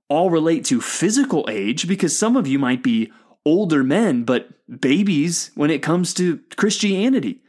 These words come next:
And there's some of you that might be somewhat younger relatively, but you've been walking with God for a long time. And so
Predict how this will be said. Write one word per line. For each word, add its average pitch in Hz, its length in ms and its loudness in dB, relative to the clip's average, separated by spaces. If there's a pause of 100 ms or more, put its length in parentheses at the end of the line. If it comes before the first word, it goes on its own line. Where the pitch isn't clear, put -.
(300)
And 170 100 -2
there's 190 120 2
some 240 140 4
of 180 80 0
you 180 100 0
that 175 60 2
might 180 200 0
be 160 220 0 (140)
somewhat 190 440 0 (180)
younger 139 580 2
relatively, 127 720 0
but 139 260 -4 (180)
you've 214 140 2
been 214 160 2
walking 135 400 0
with 135 140 0
God 160 300 -2
for 135 320 0
a 135 60 -6
long 156 300 0
time. 196 400 -4 (680)
And 160 260 0
so 196 380 2